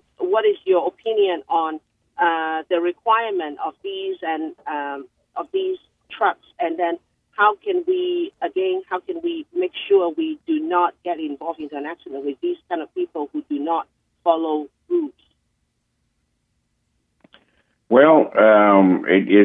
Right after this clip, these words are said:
Speaker 2: it, driving defensively, that is the only, uh, cure, and that is, uh, always look forward, always look ahead of you, uh, to make sure that your lights, if they pick up anything. The trailer,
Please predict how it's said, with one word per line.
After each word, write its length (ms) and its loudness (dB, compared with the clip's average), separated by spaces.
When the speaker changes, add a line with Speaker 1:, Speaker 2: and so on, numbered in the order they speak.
Speaker 2:
it, 140 -12
driving 440 8
defensively, 800 4
that 180 8
is 200 6
the 140 8
only, 600 6
uh, 280 6
cure, 400 4
and 240 2
that 180 8
is, 320 6
uh, 100 4
always 440 8
look 260 4
forward, 540 8
always 420 6
look 180 4
ahead 300 6
of 200 8
you, 260 6
uh, 240 6
to 120 0
make 300 6
sure 220 8
that 100 6
your 200 4
lights, 340 6
if 140 0
they 120 4
pick 300 0
up 200 4
anything. 600 0
The 100 4
trailer, 720 6